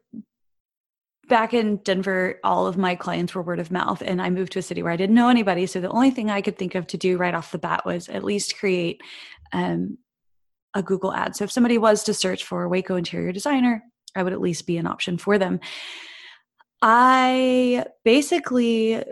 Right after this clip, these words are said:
found some of the best images that I wanted to share and wanted to be known for, and then provided a description of the services that I provide. When you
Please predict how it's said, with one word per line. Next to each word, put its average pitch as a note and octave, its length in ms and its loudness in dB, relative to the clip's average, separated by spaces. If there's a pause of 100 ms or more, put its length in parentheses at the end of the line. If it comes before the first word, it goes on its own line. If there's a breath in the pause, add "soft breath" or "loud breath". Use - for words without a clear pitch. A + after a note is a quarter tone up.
(120)
found G#3+ 540 2
some G#3 160 -2
of G3 100 -4
the G3+ 60 -4
best F#3+ 240 -2
images A3 440 0
that A3 160 4
I G3+ 600 0
wanted G3+ 400 -2
to G#3 100 0
share C#4 380 0
and A3 120 0
wanted G3+ 180 0
to F#3+ 40 -4
be F#3 120 -2
known A#3+ 260 4
for, A3 500 0
and F#3 220 -2
then F3+ 640 -2
provided F3+ 420 -4
a F#3 60 -4
description F#3+ 560 -4
of F#3 180 -8
the F3+ 60 -6
services B3 640 0
that A3 80 -4
I G#3+ 100 2
provide. G3+ 600 -2 (500 loud breath)
When A3+ 260 6
you G#3+ 500 2